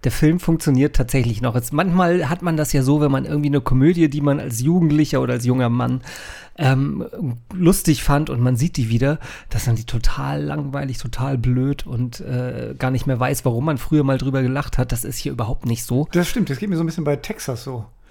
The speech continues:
Speaker 2: Da bin ich als, als Jugendlicher bin ich gestorben bei dem Film, und zwar mehrfach.
Speaker 1: Texas von Helge Schneider.
Speaker 2: Ja, genau.
Speaker 1: Ja.
Speaker 2: Heute finde ich's so mittelwitzig.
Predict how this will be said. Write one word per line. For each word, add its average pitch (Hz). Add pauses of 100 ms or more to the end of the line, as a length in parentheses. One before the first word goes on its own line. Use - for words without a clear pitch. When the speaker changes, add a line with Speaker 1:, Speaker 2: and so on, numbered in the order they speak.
(240)
Speaker 2:
Da 143
bin 147
ich 156
als, -
als 147
Jugendlicher 180
bin 139
ich 139
gestorben 151
bei 127
dem 113
Film, 135
und 131
zwar 135
mehrfach. 143
Speaker 1:
Texas 147
von 139
Helge 120
Schneider. 110
Speaker 2:
Ja, 151
genau. 143
Speaker 1:
Ja. 120 (240)
Speaker 2:
Heute 190
finde 185
ich's -
so 151
mittelwitzig. 139